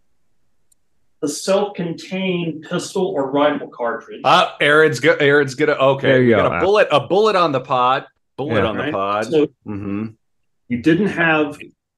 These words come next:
Speaker 1: a bullet, a charge of
Speaker 2: Yeah.
Speaker 1: powder.
Speaker 2: Mm-hmm.
Speaker 1: Now we have brass, they had copper,
Speaker 3: Mm-hmm.
Speaker 1: um, and then some sort of primer, y-, y-, a cap, rather. You
Speaker 2: Mm-hmm.
Speaker 1: didn't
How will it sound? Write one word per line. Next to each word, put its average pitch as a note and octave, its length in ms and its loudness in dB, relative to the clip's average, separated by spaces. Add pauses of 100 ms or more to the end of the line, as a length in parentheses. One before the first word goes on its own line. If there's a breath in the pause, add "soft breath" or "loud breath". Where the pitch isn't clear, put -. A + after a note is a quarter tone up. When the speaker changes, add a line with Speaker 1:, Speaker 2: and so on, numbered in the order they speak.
(120)
Speaker 1:
a - 60 -12 (100)
bullet, F#3+ 440 2 (600)
a - 60 -12
charge D#3 380 0
of F3 60 -4
Speaker 2:
Yeah. G3 100 0
Speaker 1:
powder. D#3+ 640 -2 (480)
Speaker 2:
Mm-hmm. F2 180 -8
Speaker 1:
Now D3 540 -2 (200)
we C3 120 -4
have A2 160 -4
brass, A#2 340 -2
they A2+ 120 -6
had G2 100 -12
copper, A2 420 -6 (360)
Speaker 3:
Mm-hmm. A#2+ 240 2
Speaker 1:
um, - 60 -10
and C#3+ 180 0
then C#3 380 -4
some D3+ 340 2
sort C3+ 300 -2
of A#2 80 -8
primer, F3 480 -2 (460)
y-, G3+ 80 -2 (180)
y-, - 220 -8
a C3+ 80 -2
cap, C#3 440 -4
rather. A2+ 380 -4 (300)
You D#3+ 100 -2
Speaker 2:
Mm-hmm. - 20 0
Speaker 1:
didn't F#3 200 4